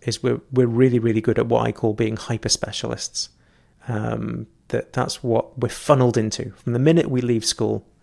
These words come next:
everything is about specialization. Um, but actually to see the scale and magnitude of change which is coming today, we need to become generalists. So that's essentially what Transitional Matters tries to do, is it just tries to kind of get these people who have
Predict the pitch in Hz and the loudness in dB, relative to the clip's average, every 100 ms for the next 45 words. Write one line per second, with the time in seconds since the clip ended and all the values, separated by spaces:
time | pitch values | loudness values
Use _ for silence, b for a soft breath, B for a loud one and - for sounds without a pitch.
0 | b b b - 139 131 143 123 107 110 | b b b 0 2 2 0 0 0 -2
1 | - 110 101 110 107 107 - 107 _ b | -2 -4 -4 -4 -2 -4 -6 -12 _ b
2 | b b b b b 123 110 107 107 117 | b b b b b -2 0 0 -2 -6
3 | - - - 123 - - 165 147 - 135 | -4 0 2 0 -2 -2 0 0 -2 0
4 | 123 117 117 - - - - - 110 117 | -2 -4 -8 -12 -4 0 0 2 2 2
5 | 117 110 110 110 117 - 127 127 - 127 | 0 2 0 0 -4 -2 -2 -2 -2 -4
6 | 123 123 127 - - - 190 - - 127 | -2 -4 -6 -10 -16 -12 -12 -10 -6 -4
7 | 117 107 113 120 131 175 - 123 113 110 | -4 -4 0 0 2 -2 -4 -4 -4 -4
8 | 113 110 107 110 104 - - - - b | -6 -6 -2 -2 -4 -10 -12 -12 -12 b
9 | b b b b b - - 123 117 117 | b b b b b -6 0 2 2 0
10 | 123 - 165 175 - 175 147 143 127 - | -2 -2 0 2 2 2 2 2 0 0
11 | 123 117 - 117 110 110 - - 117 113 | 0 0 -2 -2 -2 -2 -4 -4 -2 -2
12 | - 131 131 113 120 185 - 185 156 - | 0 2 2 0 -2 -4 0 2 2 0
13 | - 127 110 123 143 170 - 143 139 120 | -4 -4 -2 0 0 0 -4 -4 -2 -2
14 | 123 113 117 | -2 -2 -6